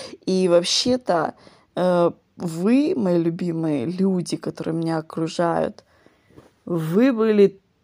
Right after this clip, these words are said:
большой частью мотивации меня встать, вообще собраться и побежать, выполнить свои обязательства, оплатить, э, зарплату персоналу, там, <laughs> заплатить за электричество, об-,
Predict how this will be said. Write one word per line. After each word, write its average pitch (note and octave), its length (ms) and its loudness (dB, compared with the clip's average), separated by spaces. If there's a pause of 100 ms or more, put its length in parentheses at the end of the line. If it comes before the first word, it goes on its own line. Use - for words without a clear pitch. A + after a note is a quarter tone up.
большой F3+ 580 2
частью F#3 680 -2
мотивации E3+ 840 -2
меня E3 400 -2
встать, - 640 -2
вообще F#3 280 -4
собраться E3 680 -2
и D#3+ 40 -2
побежать, F#3 640 0 (540)
выполнить F3 800 4
свои E3+ 260 2
обязательства, F3 960 0
оплатить, E3 640 -6
э, D#3+ 200 2
зарплату G3+ 880 2
персоналу, G3 760 2
там, G3+ 300 -4
<laughs> - 40 -6
заплатить G3 560 2
за G#3 180 6
электричество, G3 880 2
об-, D#3+ 160 0